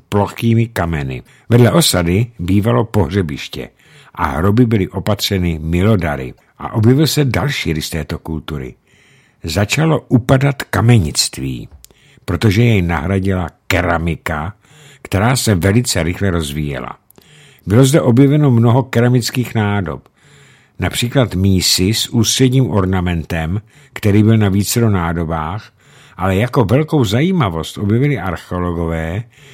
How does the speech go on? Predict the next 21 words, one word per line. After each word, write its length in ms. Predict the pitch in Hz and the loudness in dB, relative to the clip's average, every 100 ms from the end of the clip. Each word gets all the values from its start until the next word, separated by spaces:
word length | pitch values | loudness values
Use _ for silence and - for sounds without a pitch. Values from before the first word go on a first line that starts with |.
| - _ | -20 _
když 360 | 104 101 - 82 | 0 0 0 -2
nalezli 540 | 85 131 165 147 123 | 0 2 2 4 2
mísu 680 | 98 107 113 - 135 143 156 _ _ | 4 4 4 2 2 2 0 _ _
s 180 | - - | -6 -2
prvním 680 | - 110 117 139 147 160 143 | 4 4 6 6 6 4 2
vyobrazením 960 | 95 87 - 123 151 143 135 151 151 147 | 0 0 2 2 2 2 2 2 2 2
svastiky, 920 | 135 - 92 117 - - 151 - 123 - _ _ _ - _ _ _ | 0 0 0 -2 -4 -4 -8 -8 -10 -12 _ _ _ -20 _ _ _
která 320 | - 104 113 113 | -2 2 4 4
byla 200 | 127 101 | 2 2
doprovázena 1160 | 98 - 117 113 113 117 123 123 123 127 131 _ _ _ | 0 2 4 4 2 2 2 2 2 0 -4 _ _ _
zdobenými 1080 | 82 82 87 104 127 131 139 139 147 151 147 - _ - | -6 -2 2 4 4 4 4 4 2 0 -2 -6 _ -8
zobrazeními 1040 | 90 110 107 120 107 117 113 113 110 110 | 0 4 6 4 4 4 6 4 4 2
žen. 540 | 82 85 87 73 67 - _ _ - - - _ _ _ | 0 -2 -2 -4 -8 -12 _ _ -20 -20 -20 _ _ _
Svastika 800 | - - 135 - - 170 98 78 | -6 -2 -2 0 0 0 -2 0
neboli 340 | 95 113 107 | 2 4 2
kříž 680 | - - 175 156 104 - - | 0 -2 0 0 0 -4 -2
s 120 | - | -2
ohnutými 580 | 123 107 139 135 143 131 | 0 2 2 2 2 2
či 200 | - 101 | 2 -2
zalomenými 720 | 92 104 135 135 139 139 101 | 0 0 2 2 2 2 2
rameny 480 | 80 80 82 85 | 0 -4 -4 -4